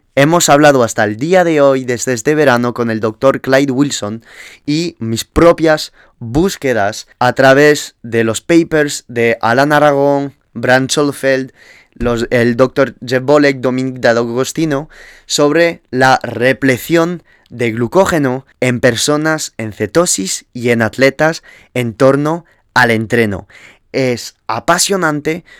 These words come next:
cómo podemos aumentar el rendimiento deportivo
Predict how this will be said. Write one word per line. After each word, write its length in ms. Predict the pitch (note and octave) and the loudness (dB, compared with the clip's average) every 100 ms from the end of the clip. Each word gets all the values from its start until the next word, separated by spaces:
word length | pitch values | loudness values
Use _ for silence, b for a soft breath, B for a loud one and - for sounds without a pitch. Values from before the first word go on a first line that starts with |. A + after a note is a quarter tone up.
| b b | b b
cómo 460 | - C3 B2 A2+ G#2 | -2 0 0 -4 -2
podemos 640 | A#2 A#2+ F3+ F#3 F3+ - - | -2 0 -2 -4 -4 -8 -4
aumentar 840 | C3+ C#3 C#3 B2+ A#2+ D3 - - | 0 0 0 -4 0 0 0 -4
el 220 | A#2 A2 G#2+ | -8 -6 -6
rendimiento 640 | A2 A2+ A2 A#2+ E3 F#3+ | -6 -6 -4 -4 -2 -2
deportivo 720 | F3+ D#3+ D3+ D3+ D3+ B2+ C#3 | -4 -4 -4 -4 -2 -2 -6